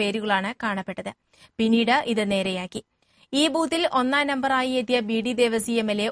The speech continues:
ഒരു മണിക്കൂർ നേരം കാത്തുനിന്നു. അതിരപ്പള്ളിയിൽ മൂന്നിടത്താണ് പോളിംഗ് തടസ്സപ്പെട്ടത്. മേലൂർ പഞ്ചായത്തിലെ മൂന്നിടത്തും വോട്ടെടുപ്പ് വൈകി.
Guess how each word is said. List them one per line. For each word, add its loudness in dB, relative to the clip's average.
ഒരു 0
മണിക്കൂർ -2
നേരം -4
കാത്തുനിന്നു. -8
അതിരപ്പള്ളിയിൽ 0
മൂന്നിടത്താണ് 0
പോളിംഗ് -2
തടസ്സപ്പെട്ടത്. -6
മേലൂർ 6
പഞ്ചായത്തിലെ 2
മൂന്നിടത്തും -2
വോട്ടെടുപ്പ് -2
വൈകി. -10